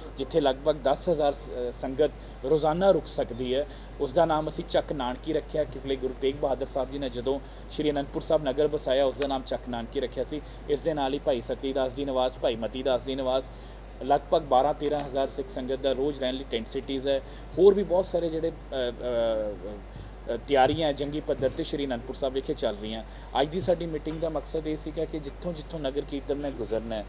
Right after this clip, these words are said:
ਉਹ ਰਸਤੇ ਐਨ ਜਿਹੜੇ ਹੈ ਦਰੁਸਤ ਹੋਣ, ਸਾਫ਼ ਸਫਾਈ, ਜ਼ਿਲ੍ਹੇ ਲੈਵਲ ਦੇ ਉੱਤੇ light and sound show ਦੇ ਲਈ ਸਾਰਿਆਂ ਨੂੰ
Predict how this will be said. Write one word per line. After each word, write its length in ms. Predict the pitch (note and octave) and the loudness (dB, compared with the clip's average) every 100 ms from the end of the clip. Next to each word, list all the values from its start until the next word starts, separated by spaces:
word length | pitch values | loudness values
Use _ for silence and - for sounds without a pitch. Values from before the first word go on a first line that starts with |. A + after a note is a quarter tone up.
| - - - D#3 | -10 -14 -2 4
ਉਹ 100 | C#3+ | 4
ਰਸਤੇ 420 | B2+ - D#3 D#3 | 4 0 -2 -2
ਐਨ 260 | C#3 C#3+ D3+ - C3 A#2+ | -2 -4 -6 -8 -8 -4
ਜਿਹੜੇ 260 | B2+ C3 C3+ | -2 0 0
ਹੈ 80 | |
ਦਰੁਸਤ 460 | B2 A#2+ B2+ - - | 0 0 0 -4 -4
ਹੋਣ, 160 | C#3+ C#3+ - - - | -4 -4 -10 -12 -4
ਸਾਫ਼ 300 | - A#2 - | 2 2 2
ਸਫਾਈ, 440 | - - C#3+ C#3+ - - - - | -4 0 0 0 -4 -12 -12 -10
ਜ਼ਿਲ੍ਹੇ 340 | A#2+ D3+ E3+ | -2 2 4
ਲੈਵਲ 280 | E3 D3 D3 | 4 2 0
ਦੇ 100 | D3 | -2
ਉੱਤੇ 220 | D3 D3+ | -2 0
light 320 | C#3+ B2 A#2+ C#3+ | 2 2 2 -4
and 40 | |
sound 420 | - B2 C3+ - | -2 -2 -2 -2
show 100 | D3 | -2
ਦੇ 140 | C#3+ C#3+ | 0 -2
ਲਈ 120 | C#3+ | -2
ਸਾਰਿਆਂ 360 | - B2+ C#3 | 0 0 0
ਨੂੰ 220 | C#3 D3 | -2 -6